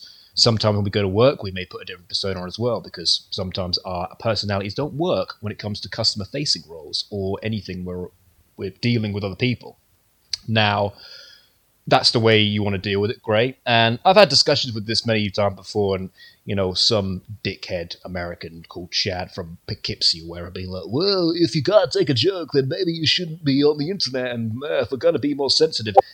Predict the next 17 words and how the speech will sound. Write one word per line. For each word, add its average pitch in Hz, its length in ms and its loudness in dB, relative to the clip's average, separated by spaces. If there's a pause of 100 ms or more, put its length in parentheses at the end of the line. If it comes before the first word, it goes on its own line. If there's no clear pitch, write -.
(160)
And 123 180 2
that's, - 340 6
that, 131 300 0
that 151 160 6
ain't, 117 300 2
that 123 160 4
ain't, 110 200 2
that 113 120 6
ain't 98 160 0
the - 80 -14
point. 85 340 -10
The 110 80 -16
point 104 340 -2 (100)
of 98 80 -10
the 95 80 -6
matter 95 340 -4
is 92 580 0